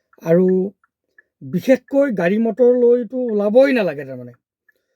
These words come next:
মই বৰ্তমান ঘৰৰ পৰা প্ৰায় ছয় কিলোমিটাৰ দূৰত আছোঁ এতিয়া। মানে এনেকুৱা কুঁৱলী, এনেকুৱা কুঁৱলী, এই ছয় কিলোমিটাৰ মোৰ প্ৰায় আধা ঘণ্টাতকৈ, প্ৰায় আধা ঘণ্টা লাগিছে বুলি ধৰক। কথাটো হ'ল এইটো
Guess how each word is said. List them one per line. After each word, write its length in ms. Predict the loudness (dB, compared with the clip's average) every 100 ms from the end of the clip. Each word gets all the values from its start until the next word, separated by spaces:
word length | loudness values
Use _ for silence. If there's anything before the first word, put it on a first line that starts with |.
| _ -8
মই 220 | 0 2
বৰ্তমান 320 | 2 0 -2 0
ঘৰৰ 220 | -2 -2
পৰা 140 | -2 -2
প্ৰায় 200 | -4 -4
ছয় 200 | -4 -4
কিলোমিটাৰ 340 | -2 -2 -2
দূৰত 200 | -2 -2
আছোঁ 200 | -4 -10
এতিয়া। 220 | -10 -10 -12 _ _ _ _ _ _ _ _ _ _ _ _ _ -2
মানে 120 | 0 0 -2
এনেকুৱা 720 | 2 2 0 -2 0 0 -4
কুঁৱলী, 420 | -6 -2 0 2
এনেকুৱা 320 | 2 2 0 0
কুঁৱলী, 300 | 0 0 0
এই 100 | -4
ছয় 200 | -4 -8
কিলোমিটাৰ 420 | -4 -4 0 0
মোৰ 200 | 0 -4
প্ৰায় 240 | -4 -4 -6
আধা 300 | -6 -6 -4
ঘণ্টাতকৈ, 800 | -4 -4 -2 0 2 0 -4 -6 _ _ -4
প্ৰায় 160 | 0
আধা 140 | 2 0
ঘণ্টা 160 | 0
লাগিছে 240 | -4 -6 -10
বুলি 120 | -10
ধৰক। 220 | -12 -14 _ _ _ _ _ _ _
কথাটো 300 | -6 -2 2
হ'ল 120 | 4 4
এইটো 220 | 0